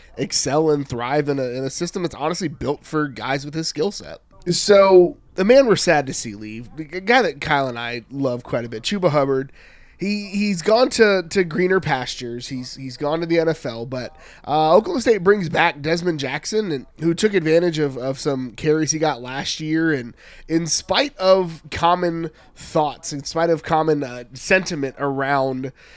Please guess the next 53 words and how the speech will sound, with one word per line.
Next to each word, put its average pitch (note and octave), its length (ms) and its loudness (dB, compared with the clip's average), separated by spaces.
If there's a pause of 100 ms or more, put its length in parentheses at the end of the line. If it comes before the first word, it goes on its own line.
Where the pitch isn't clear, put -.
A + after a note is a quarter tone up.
(180)
the C#3 140 2
Oklahoma C#3 500 0
State B2+ 300 -4
offense, D3 400 0
Mike B3+ 220 2
Gundy C4+ 260 4
likes A3 240 2
to E3+ 80 -2
run F3 160 6
the D3 80 -4
ball. F#2 220 -14
He A#2 60 -10
likes F3+ 180 -4
to F#3 80 -8
put E3+ 260 0 (300)
the C#3 80 -6
ball D#3 320 4
in C#3+ 120 -2
the, C3+ 200 -4
in C3+ 140 -8
the C3 240 -8
hands D#3 260 2
of C#3+ 80 -4
his C3+ 160 -6
running C#3 260 0
back. A#2 280 -8
So, C3+ 320 -2 (340)
uh, D#3 320 0
is, D#3+ 380 2
is D#3+ 240 4
Jackson B3 340 2
gonna B3+ 140 -4
be B3+ 80 -2
the A#3+ 100 -4
guy? G3+ 280 4
Is, E3 200 2
is D3+ 180 -8
L F3 160 2
D E3+ 120 -2
Brown F3 400 2
gonna F3+ 180 0
be F3+ 140 -4
the F3 100 0
guy? E3+ 380 4
Is C#3+ 200 0
it D3 60 -10
gonna C#3 160 -8
be C3 160 -8
a A2+ 140 -10 (300)
committee F#3+ 340 2
situation? F3+ 640 0
Like, C#3+ 160 -2
what's, F#3+ 360 -2